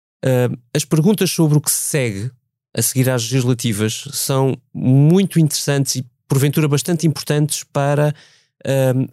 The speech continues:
a forma como os partidos vão gerir, sobretudo à direita, porque aqui o que se consolida é uma maioria direita, não vou dizer que ela é inevitável, não há inevitáveis face a sondagens,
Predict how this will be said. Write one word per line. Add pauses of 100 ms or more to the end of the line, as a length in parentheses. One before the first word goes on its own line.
(100)
a
forma
como
os
partidos
vão
gerir,
sobretudo
à
direita,
porque
aqui
o
que
se
consolida
é
uma
maioria
direita,
não
vou
dizer
que
ela
é
inevitável,
não
há (400)
inevitáveis
face
a
sondagens,